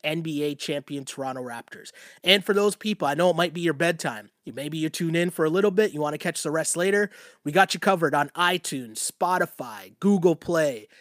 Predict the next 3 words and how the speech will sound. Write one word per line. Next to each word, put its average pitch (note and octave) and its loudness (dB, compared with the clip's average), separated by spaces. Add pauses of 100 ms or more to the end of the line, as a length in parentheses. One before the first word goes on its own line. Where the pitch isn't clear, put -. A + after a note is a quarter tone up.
(120)
SoundCloud, E3+ 0 (140)
YouTube, F3+ 4 (520)
iTunes, F3 0